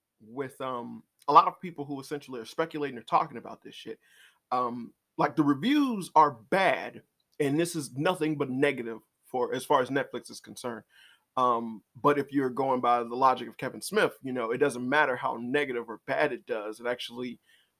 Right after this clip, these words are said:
um, it actually builds up more press for them. So then it allows them to, uh, uh, get more people to look at the shit.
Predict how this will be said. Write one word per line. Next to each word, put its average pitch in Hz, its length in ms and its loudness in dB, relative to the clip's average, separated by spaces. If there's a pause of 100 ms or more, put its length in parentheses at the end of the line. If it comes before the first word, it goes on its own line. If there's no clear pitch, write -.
um, 120 400 0 (440)
it 135 80 -2
actually 131 240 -4
builds 131 280 0
up 127 100 0
more 120 220 -2
press 156 320 2
for 120 140 -10
them. 113 220 -6
So 123 140 -10
then 123 180 -2
it 120 80 0
allows 113 460 0
them 117 200 -4
to, 117 260 -4
uh, 110 260 -2 (680)
uh, 120 280 2
get 151 140 4
more 135 180 0
people 127 300 -2
to 123 120 -8
look 160 200 6
at 120 80 -6
the 117 60 -10
shit. - 260 -8